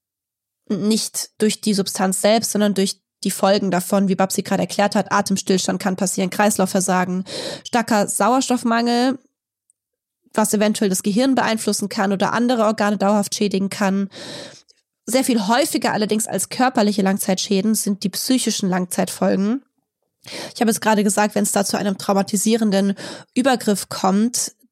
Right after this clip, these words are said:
dann kann es natürlich sein, dass sich daraus eine posttraumatische Belastungsstörung entwickelt. Viele Betroffene von K-O-Tropfen, auch natürlich in Kombination mit, ähm, Übergriffen und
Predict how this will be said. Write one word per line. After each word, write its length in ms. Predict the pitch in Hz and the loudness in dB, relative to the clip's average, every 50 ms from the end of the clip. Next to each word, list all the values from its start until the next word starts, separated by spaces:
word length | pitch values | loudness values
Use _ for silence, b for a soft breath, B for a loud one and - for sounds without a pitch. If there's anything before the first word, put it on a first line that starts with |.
| _ - | _ 0
dann 380 | 220 202 208 208 214 196 - - | 2 2 4 2 2 0 -2 -4
kann 220 | - - 208 208 | -4 -2 0 2
es 140 | 208 214 - | 2 2 2
natürlich 400 | 196 185 - - - 190 202 - | 0 0 -2 0 0 0 0 2
sein, 200 | - 202 196 196 | 2 2 2 2
dass 140 | - 196 - | 2 0 -2
sich 140 | 202 185 - | -2 -2 0
daraus 360 | 190 185 180 185 185 185 - | 0 2 2 2 2 2 0
eine 100 | 190 185 | -2 -2
posttraumatische 640 | - 202 190 - - 185 190 196 196 - - 202 | 0 -2 -2 -2 -2 -2 -2 -2 -2 -4 -6 -4
Belastungsstörung 760 | - 190 202 226 - - - 277 247 - - - 208 214 208 - | -2 0 0 0 0 0 0 0 0 0 -2 0 0 0 0 0
entwickelt. 540 | - 196 - 220 208 - 214 196 190 - B B B B B B B B B | -2 -2 -2 -2 -2 0 0 0 0 -2 B B B B B B B B B
Viele 400 | - - - 269 277 247 240 208 | -8 -2 0 2 4 4 4 2
Betroffene 1120 | 190 220 202 - - - - 226 240 - - 240 214 214 208 202 202 196 196 196 190 - - | 2 0 -2 -2 -4 -2 0 0 0 2 2 2 2 4 4 4 4 4 4 2 2 0 -4
von 1080 | - - - - - - - - - - - 202 202 196 202 196 196 196 196 196 - - _ - | -12 -12 -10 -10 -10 -12 -12 -12 -6 0 2 2 4 4 2 2 2 2 0 -2 -2 -6 _ -4
K-O-Tropfen, 720 | - 220 - 196 214 208 - - 208 202 - - - 214 - | -2 0 2 2 2 2 2 0 0 0 0 -2 -4 -2 0
auch 220 | - - 208 170 | 2 2 2 2
natürlich 380 | 214 190 - - 214 190 208 - | 2 0 0 0 0 0 0 -2
in 80 | 196 | -4
Kombination 800 | 202 - - 196 196 196 190 185 185 - - 202 202 202 202 202 | -4 -2 0 2 2 2 2 0 0 -2 0 0 0 2 2 2
mit, 340 | 196 196 190 - - - - - | 0 0 0 -2 -6 -8 -8 -4
ähm, 440 | - 196 190 185 185 190 180 - _ _ _ _ _ - | -2 0 0 2 0 0 -2 -4 _ _ _ _ _ -2
Übergriffen 600 | 240 233 220 220 - - 208 - - 208 190 - | 2 2 2 0 0 -2 -2 -2 -2 -4 -2 -2
und 320 | - 180 - - - | -4 -4 -4 -6 -8